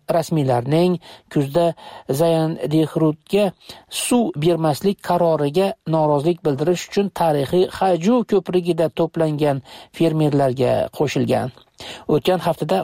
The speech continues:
qurilgan daryo bo'yida uyushtirilgan norozilik namoyishlarida ishtirokchilar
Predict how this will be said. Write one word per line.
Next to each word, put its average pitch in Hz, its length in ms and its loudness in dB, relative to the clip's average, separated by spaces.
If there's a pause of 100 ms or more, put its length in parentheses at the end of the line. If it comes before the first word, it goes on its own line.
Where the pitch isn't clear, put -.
qurilgan 160 380 0
daryo 147 240 2 (140)
bo'yida 147 280 2 (120)
uyushtirilgan 139 680 -2
norozilik 139 540 0
namoyishlarida 131 640 0 (560)
ishtirokchilar 170 520 0